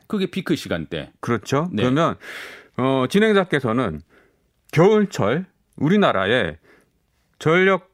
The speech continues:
Speaker 2: 수요 피크 시간은 언제라고 생각하십니까?
Speaker 1: 뭐, 전력 수요가 많을 때라고 하면은 사람들이 경제 활동을 많이 하는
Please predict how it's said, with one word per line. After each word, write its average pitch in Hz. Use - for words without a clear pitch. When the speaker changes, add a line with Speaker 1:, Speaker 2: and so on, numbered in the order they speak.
Speaker 2:
수요 190
피크 220
시간은 170
언제라고 127
생각하십니까? -
Speaker 1:
뭐, 135
전력 220
수요가 196
많을 160
때라고 147
하면은 139
사람들이 143
경제 127
활동을 131
많이 107
하는 127